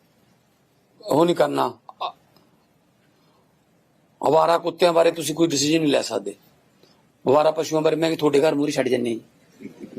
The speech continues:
ਉੱਥੇ ਤਾਂ ਜਾਣ ਨਹੀਂ ਦਿੰਦੇ ਨਾ, ਉਹ ਤਾਂ ਪਰਿੰਦਾ ਪਰ ਨਹੀਂ ਮਾਰ ਸਕਦਾ ਜਦੋਂ ਉਹਨਾਂ ਦੇ ਘਰਾਂ ਮੂਹਰੇ ਤਾਂ। ਉਹਨੂੰ ਤਾਂ ਸਾਰੀ ਦੁਨੀਆ ਐਂ ਲੱਗਦੀ ਹੈ ਵੀ ਸਾਰੀ ਦੁਨੀਆ ਐਂ, ਏਦਾਂ ਹੀ ਰਹਿੰਦੀ ਹੈ ਜਿਵੇਂ ਅਸੀਂ ਰਹਿੰਦੇ ਹਾਂ। ਉਹਨਾਂ ਨੇ ਕਦੇ ਥੱਲੇ ਆ ਕੇ ਨਹੀਂ ਦੇਖਿਆ ਨਾ ਧਰਤੀ ਤੇ।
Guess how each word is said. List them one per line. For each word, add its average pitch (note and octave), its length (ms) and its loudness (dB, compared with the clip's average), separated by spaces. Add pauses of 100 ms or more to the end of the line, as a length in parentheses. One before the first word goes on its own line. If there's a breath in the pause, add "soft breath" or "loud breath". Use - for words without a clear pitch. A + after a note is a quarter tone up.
(760)
ਉੱਥੇ F#3 280 4
ਤਾਂ B3 80 6
ਜਾਣ G#3+ 200 4
ਨਹੀਂ A3+ 100 -4
ਦਿੰਦੇ F3 220 0
ਨਾ, A3+ 240 -2 (460)
ਉਹ D3+ 100 2
ਤਾਂ F3+ 100 2
ਪਰਿੰਦਾ F3+ 300 2
ਪਰ G3 160 0
ਨਹੀਂ G#3+ 120 -2
ਮਾਰ G#3+ 160 2
ਸਕਦਾ F#3+ 280 0
ਜਦੋਂ F#3 220 2
ਉਹਨਾਂ F#3+ 140 2
ਦੇ G3 80 2
ਘਰਾਂ G3 160 2
ਮੂਹਰੇ E3+ 180 -4
ਤਾਂ। D3+ 140 -6 (420 loud breath)
ਉਹਨੂੰ G3 200 4
ਤਾਂ A3 80 0
ਸਾਰੀ F#3 220 2
ਦੁਨੀਆ G3+ 260 0
ਐਂ G3 80 2
ਲੱਗਦੀ D#3+ 280 0
ਹੈ E3+ 60 4
ਵੀ E3+ 80 2
ਸਾਰੀ F3 200 0
ਦੁਨੀਆ F#3+ 220 2
ਐਂ, F3 200 2
ਏਦਾਂ D3+ 280 0
ਹੀ D#3 40 2
ਰਹਿੰਦੀ D#3 200 2
ਹੈ E3+ 60 4
ਜਿਵੇਂ D#3 200 2
ਅਸੀਂ C3+ 180 -4
ਰਹਿੰਦੇ C#3+ 200 -2
ਹਾਂ। - 80 -12 (920 soft breath)
ਉਹਨਾਂ G3+ 160 4
ਨੇ A#3+ 100 2
ਕਦੇ G#3+ 200 2
ਥੱਲੇ F#3+ 260 4
ਆ G3 60 4
ਕੇ G3 100 -4
ਨਹੀਂ F#3+ 80 -4
ਦੇਖਿਆ E3+ 240 -2
ਨਾ A3+ 60 -4
ਧਰਤੀ G#3+ 300 0
ਤੇ। E3 120 -10